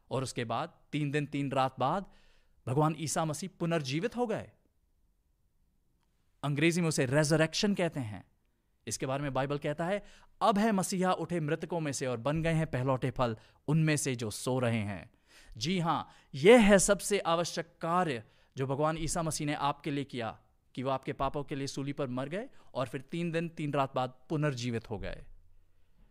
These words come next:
अब ये जानते हुए कि आप पापी हैं और नरक में जाने के योग्य हैं, परंतु भगवान ईसा आपके पापों के लिए मरे और फिर पुनर्जीवित हो गए, ये सब जानते हुए अब आप क्या करना चाहते हैं? क्या आप नरक में जाना चाहते हैं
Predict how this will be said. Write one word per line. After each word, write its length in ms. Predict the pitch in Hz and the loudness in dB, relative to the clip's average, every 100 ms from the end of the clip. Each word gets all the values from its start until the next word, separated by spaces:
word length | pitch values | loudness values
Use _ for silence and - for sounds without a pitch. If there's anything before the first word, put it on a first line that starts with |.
| - | -10
अब 120 | 127 170 | -4 0
ये 80 | |
जानते 360 | 139 127 156 240 | 0 0 0 0
हुए 260 | 190 139 180 - - _ - | 0 -2 -6 -18 -20 _ -10
कि 140 | 151 165 123 | -6 -4 -2
आप 240 | 135 - | -2 -2
पापी 260 | 127 131 151 | -2 -2 -4
हैं 200 | 120 143 | -6 -6
और 140 | 196 | -6
नरक 300 | 110 123 170 185 | -6 -4 -4 -6
में 60 | |
जाने 240 | 175 165 165 | -4 -4 -4
के 120 | 170 | -6
योग्य 300 | 151 156 160 | -6 -4 -4
हैं, 300 | 139 135 - | -6 -8 -10
परंतु 260 | 123 123 127 | -8 -8 -8
भगवान 320 | 117 127 135 | -6 -6 -6
ईसा 260 | 151 151 180 | -8 -8 -6
आपके 220 | 170 175 | -6 -8
पापों 320 | 156 151 170 | -4 -4 -4
के 100 | 160 | -6
लिए 120 | 170 165 | -4 -4
मरे 280 | 175 117 | -2 -4
और 200 | - 123 | -6 -10
फिर 160 | 117 147 - | -8 -12 -10
पुनर्जीवित 580 | 185 190 170 147 160 156 | -6 -4 -4 -4 -6 -6
हो 100 | 170 | -6
गए, 180 | 117 95 - - | -6 -8 -14 -6
ये 140 | 165 196 | 2 2
सब 160 | 220 | 2
जानते 320 | 160 180 190 202 | 2 0 2 2
हुए 180 | 196 | 2
अब 180 | 202 185 | 2 2
आप 220 | 202 - - | 0 0 0
क्या 160 | 196 | 2
करना 300 | 208 214 208 | 2 0 -2
चाहते 280 | 196 180 170 | -2 -4 -4
हैं? 220 | 131 107 - _ _ _ - - - - - | -8 -10 -16 _ _ _ -14 -12 -12 -14 -10
क्या 160 | 139 127 | 0 2
आप 160 | 151 120 | 2 0
नरक 280 | 139 147 | -2 -2
में 80 | 165 | -2
जाना 240 | 143 135 156 | 0 0 2
चाहते 280 | 156 151 | 0 -2
हैं 200 | 160 247 | -4 -6